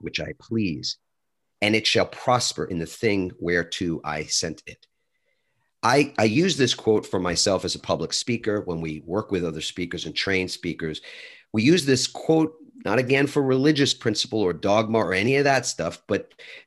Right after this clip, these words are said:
to point to the fact that our words have meaning, that when we recognize the, the power of our words, that we go, it's like an arrow, it goes where you aim it, it lands where you,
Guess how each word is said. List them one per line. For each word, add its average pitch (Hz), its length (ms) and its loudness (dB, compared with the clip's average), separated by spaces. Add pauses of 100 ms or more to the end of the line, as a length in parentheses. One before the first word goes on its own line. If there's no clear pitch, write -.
(120)
to 131 60 -2
point 190 440 2
to 147 100 0
the 123 80 0
fact 117 380 4
that 101 80 4
our 101 120 4
words 120 360 2
have 90 200 -4
meaning, 87 440 -6 (760)
that 92 120 -4
when 101 100 0
we 101 120 2
recognize 107 680 0
the, 90 280 -8
the - 100 -16
power 135 480 0
of 80 140 -4
our 80 80 -6
words, 76 260 -10
that - 160 -8
we 104 160 -6
go, 107 640 2 (180)
it's - 160 -6
like 117 140 -2
an 95 160 -4
arrow, 104 400 -2
it - 160 -10
goes 104 260 0
where 95 120 -2
you 85 240 -6
aim 120 240 -10
it, - 200 -16
it 82 120 -12
lands 101 520 -6
where 85 120 -6
you, 90 260 -12